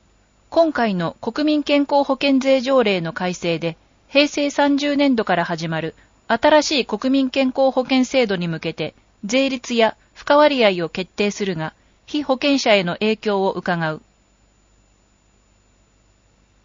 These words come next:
健康子ども部長、応納割の割合を高くすることで、高所得世帯の負担が高くなり、軽減を受けるような比較的所得の低い世帯の負担が軽くなる。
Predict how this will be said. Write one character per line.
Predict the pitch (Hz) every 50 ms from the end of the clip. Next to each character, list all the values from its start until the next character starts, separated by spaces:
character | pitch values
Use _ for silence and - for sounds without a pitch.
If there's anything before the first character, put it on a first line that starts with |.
| _ _ _ _ _ _ _
健 | - 285 285 285
康 | 285 - 277 262 262 247
子 | - 254 240
ど | 262 247
も | 254 254
部 | 233 247
長、 | 233 - 185 160 156 151 - - _ _ _ _ _ _ _ _ _ _ _ _ _
応 | - 277 302 311
納 | 311 311 302 294 277
割 | 277 269 277 254
の | 262 262 -
割 | 233 240 254 262 262
合 | 254 247 240 240
を | 240
高 | - 277 - - 277
く | - -
す | - -
る | 190 185
こ | - - 180
と | - 180 165
で、 | 160 156 156 _ _ _ _ _
高 | - - 294 302
所 | 285 - 302
得 | - 311 -
世 | - - 302 294 -
帯 | 262 226 196
の | 180 170
負 | 165 - -
担 | - 202 208
が | 208 208 202
高 | - 202 - - -
く | - 185
な | 175 165
り、 | 160 160 156 - _ _ _ _ _ _ -
軽 | 285 277 285 285
減 | 294 294 294 277 277
を | 269
受 | 262 262 - 294
け | 269
る | 240 208
よ | 202 185
う | 175
な | 160 156 156 156 - _
比 | - -
較 | - 254 277 - -
的 | - 262 254 - 247 214
所 | - - 247 240
得 | 285 - 311 277
の | 285 277
低 | - - - 320
い | 285 226
世 | - 247 233 -
帯 | 196 185
の | 170 165
負 | 165 - -
担 | - 190 190 190
が | 185
軽 | - - 190 196 190
く | - 190
な | 180 175 160
る。 | 147 143